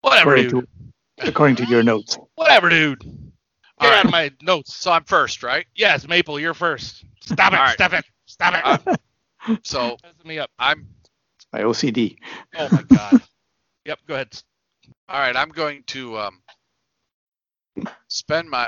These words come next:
Speaker 3: or aim this axe. I'm aiming. And, uh, s-, like I said, family taught me, double aim.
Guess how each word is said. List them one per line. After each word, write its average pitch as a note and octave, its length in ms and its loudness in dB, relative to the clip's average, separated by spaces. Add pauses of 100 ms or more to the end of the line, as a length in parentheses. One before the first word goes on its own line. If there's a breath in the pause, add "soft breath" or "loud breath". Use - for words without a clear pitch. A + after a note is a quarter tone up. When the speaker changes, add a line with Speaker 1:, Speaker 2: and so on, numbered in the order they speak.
Speaker 3:
or G#2 220 -10 (400)
aim D3 320 -2 (540)
this - 400 -8 (500)
axe. A2 520 -4 (760)
I'm A2 160 -16
aiming. B2 300 -8 (1900)
And, G#2+ 180 -14
uh, G2+ 120 -10 (720)
s-, - 160 -8 (720)
like G2+ 140 -14
I A#2 40 -10
said, C3+ 280 -2 (360)
family A#2 340 -14
taught D#3+ 260 -2
me, A#2+ 160 -16 (760)
double C#3+ 300 -4
aim. A2+ 160 -8